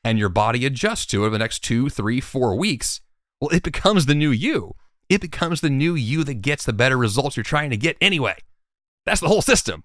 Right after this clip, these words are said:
<laughs> That's all this is. And so, yes, you can use books like How Not to Die. You can use morning trail runs. You can use a list of all the things you're doing well. All of these things are strategies and possibilities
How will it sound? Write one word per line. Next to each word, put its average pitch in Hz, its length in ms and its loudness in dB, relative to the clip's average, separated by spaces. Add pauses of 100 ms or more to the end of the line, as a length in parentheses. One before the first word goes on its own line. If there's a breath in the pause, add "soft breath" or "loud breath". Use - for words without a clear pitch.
(100)
<laughs> - 120 -20
That's - 180 -4
all 202 140 0
this 175 260 6
is. 135 460 0 (540 loud breath)
And 156 140 2
so, 170 100 2
yes, 151 360 -2
you 143 80 -4
can 120 140 0
use 127 240 0
books 95 500 -2
like 120 340 -4
How 127 120 0
Not 110 180 0
to 101 80 -4
Die. 90 360 0 (220)
You 127 120 2
can 135 160 2
use 165 220 0
morning 104 280 2
trail 92 320 -4
runs. 85 360 -8 (160 soft breath)
You 120 120 -2
can 135 180 2
use 175 280 0
a 123 160 4
list 110 460 2
of 101 140 -8
all 131 200 0
the 123 120 0
things 127 220 0
you're 117 80 2
doing 104 320 0
well. 87 380 -2 (460)
All 175 260 2
of 175 60 -2
these 170 220 -2
things 135 220 -2
are 107 80 -4
strategies 123 600 0
and 127 100 -6
possibilities 117 880 -2